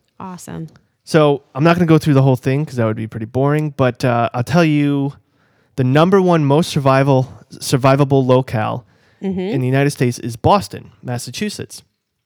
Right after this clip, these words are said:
Speaker 1: Really?
Speaker 2: There's a sufficient amount of armed first responders, access to food, scientists, and all the things needed to defend against, respond to, survive, and ultimately cure an outbreak. So they have
Speaker 1: Hmm.
Speaker 2: the be-,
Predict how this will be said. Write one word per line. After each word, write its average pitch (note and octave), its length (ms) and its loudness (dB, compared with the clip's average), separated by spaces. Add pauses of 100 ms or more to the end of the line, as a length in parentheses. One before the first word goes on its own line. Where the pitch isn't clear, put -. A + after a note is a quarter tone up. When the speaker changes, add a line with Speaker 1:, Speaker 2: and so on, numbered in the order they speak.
(640)
Speaker 1:
Really? G#3+ 720 -4 (160)
Speaker 2:
There's C3+ 220 2
a C3+ 60 0
sufficient F3 480 0
amount D3+ 280 2
of A#2 220 -6
armed E3 420 0
first D#3 360 0
responders, B2+ 760 -4 (300)
access D3+ 400 0
to E3+ 120 -2
food, A#2 420 -4 (200)
scientists, F3 800 -2 (220)
and B2+ 120 -2
all C3+ 160 4
the E3+ 80 2
things D#3+ 280 -2
needed C#3 340 0
to - 100 -18
defend B2+ 360 -4
against, B2 360 -4
respond A#2+ 440 -4
to, A#2 340 -4
survive, A#2 580 -4
and B2+ 120 -8
ultimately A2+ 520 -8
cure A2+ 220 -8
an A2 80 -8
outbreak. A2 420 -12 (200)
So C3+ 320 2
they C#3 280 0
have D3 320 2
Speaker 1:
Hmm. - 160 -4 (840)
Speaker 2:
the C3+ 120 0
be-, C#3 100 4